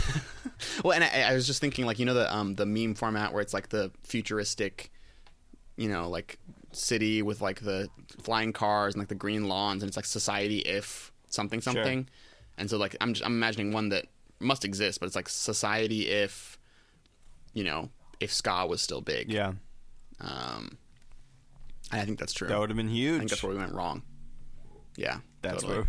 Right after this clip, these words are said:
Speaker 2: where, <laughs> that's where we went wrong.
Speaker 1: That's where we went wrong, is, like, if only the Mighty Mighty Bosstones had become, like, the best-selling act of all time in the nineties,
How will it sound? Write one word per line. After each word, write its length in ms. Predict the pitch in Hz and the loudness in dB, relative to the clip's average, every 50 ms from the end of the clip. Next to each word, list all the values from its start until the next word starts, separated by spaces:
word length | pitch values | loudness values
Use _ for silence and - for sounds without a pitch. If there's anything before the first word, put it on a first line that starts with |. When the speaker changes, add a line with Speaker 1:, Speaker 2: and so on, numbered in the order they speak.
| - - - | 2 2 0
Speaker 2:
where, 80 | 131 | -2
<laughs> 0 | - 117 - | -4 -4 -6
that's 160 | - 123 127 120 | -4 -4 -2 -2
where 160 | 123 113 110 | 0 0 0
we 80 | 107 - - 120 | 0 0 0 0
went 140 | - - - - - - - - - | 0 0 0 0 0 0 0 -2 -2
wrong. 140 | - - - - - - - - - - - - - - - - - - - - - - - - - - | -4 -6 -8 -12 -12 -14 -14 -16 -16 -14 -14 -14 -14 -16 -18 -20 -16 -14 -12 -10 -10 -10 -10 -8 -2 2
Speaker 1:
That's 280 | 104 104 117 135 - - | 4 6 6 6 6 6
where 80 | 143 | 6
we 60 | 147 | 6
went 160 | 147 147 147 135 | 6 6 6 6
wrong, 320 | 131 131 147 143 123 117 | 6 6 6 6 6 6
is, 140 | 104 104 113 | 4 4 4
like, 160 | 117 110 - | 4 4 2
if 160 | - 110 - | 2 2 2
only 240 | 117 123 127 127 127 | 2 4 4 4 4
the 80 | 117 113 | 4 4
Mighty 260 | 107 110 113 117 120 | 6 6 6 6 6
Mighty 240 | 117 113 107 104 101 | 4 4 4 4 2
Bosstones 960 | 113 104 107 110 - - - 107 98 95 90 90 95 98 - - - - - - | 2 2 2 2 2 0 0 0 2 2 0 0 -2 0 -2 -2 -2 -4 -6 -8
had 220 | - 113 101 98 95 | -6 -6 -4 -4 -4
become, 340 | 101 - - 98 95 98 98 | -4 -2 -2 0 0 2 2
like, 220 | 92 95 - - | 0 0 -2 -2
the 80 | 107 101 | -4 -2
best-selling 800 | 104 - 101 104 - - - 104 98 95 90 92 92 95 110 - - - - - | 0 0 0 0 0 0 0 2 2 2 0 0 -2 -4 -6 -8 -12 -10 -2 0
act 260 | 101 98 92 92 - 104 | 2 2 2 0 -2 -4
of 80 | 87 | -2
all 140 | - 85 87 | -2 -2 -2
time 440 | - - 78 82 82 85 85 80 80 - | -2 -2 -2 0 0 0 -2 -2 -4 -4
in 100 | - - | -4 -4
the 80 | - | -2
nineties, 680 | - - 73 80 85 - 71 76 82 - - - - - | -2 -2 -4 -4 -4 -4 -6 -6 -4 -4 -4 -4 -4 -6